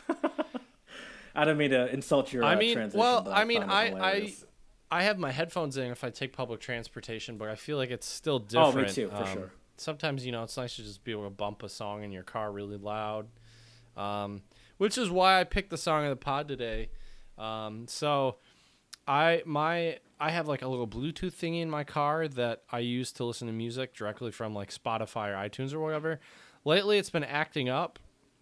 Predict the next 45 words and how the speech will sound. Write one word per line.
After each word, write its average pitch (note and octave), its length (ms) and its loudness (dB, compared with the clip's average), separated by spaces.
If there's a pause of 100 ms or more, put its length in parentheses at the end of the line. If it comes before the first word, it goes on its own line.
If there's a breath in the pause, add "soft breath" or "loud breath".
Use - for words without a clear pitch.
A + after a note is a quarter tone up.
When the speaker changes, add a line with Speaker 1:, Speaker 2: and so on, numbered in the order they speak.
(540)
Speaker 2:
and C3 220 2
so C#3 180 4
I've C3 120 8
been B2+ 160 4
listening A#2+ 280 0
to A2 60 -2
the G#2+ 80 0
radio. A#2+ 500 2 (640 soft breath)
And D3 200 2
there's D#3 180 4
this D3+ 120 -2
song A#3 380 2
that F#3+ 120 -6
came F#3+ 220 0
on F#3 100 -2
the F3+ 80 -4
radio E3+ 340 0
the C#3+ 120 2
other B2+ 160 0
day B2+ 180 -2
that's C3 200 -4
kind C#3+ 280 -4
of B2 140 -2
more B2+ 220 2
upbeat, D#3+ 540 2 (180)
almost C#3+ 420 -2
like, A#2 440 0 (840 soft breath)
I D#3+ 100 6
don't G#3+ 140 6
really G3+ 200 6
wanna F3 240 4
say, C#3+ 220 2
like, A2 380 0
disco, D#3+ 580 4
but, B2+ 240 -2
like, A2 380 -4
kinda G3+ 340 -2
has, F3 280 2
like, D3+ 180 0
a C#3+ 80 0
little D3 400 0
bit F3+ 160 2
of E3+ 60 -2
disco F3 340 2
vibes. D3+ 420 4